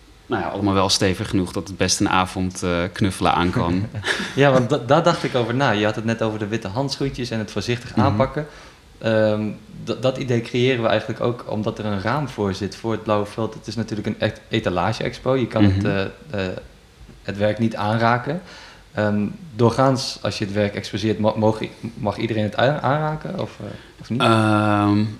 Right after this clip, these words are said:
Speaker 1: met beleid. Ik heb
Speaker 2: <laughs>
Speaker 1: net op This Art Fair gestaan.
Speaker 2: Ja.
Speaker 1: Ehm, en daar, eh, stonden ook de laptops en nog wat andere werken die je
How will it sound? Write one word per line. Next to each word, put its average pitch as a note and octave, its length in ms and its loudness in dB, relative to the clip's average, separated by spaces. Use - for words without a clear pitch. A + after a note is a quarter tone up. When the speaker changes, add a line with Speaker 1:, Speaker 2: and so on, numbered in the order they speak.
Speaker 1:
met A#2 360 4
beleid. G2 840 2
Ik G2 160 -4
heb A#2+ 200 4
Speaker 2:
<laughs> A2 60 10
Speaker 1:
net - 260 -2
op A2 200 0
This G#2+ 180 2
Art G2+ 240 2
Fair B2+ 200 2
gestaan. B2 600 2
Speaker 2:
Ja. G#2 200 -10
Speaker 1:
Ehm, F2+ 420 2
en G#2 200 6
daar, F#2+ 320 4
eh, F2 300 2
stonden G#2+ 320 6
ook G2 140 2
de G#2+ 60 0
laptops G2 480 2
en F2+ 80 2
nog F#2+ 100 2
wat F#2+ 120 -4
andere F#2+ 320 2
werken F2+ 360 2
die F2+ 140 -2
je F2 260 0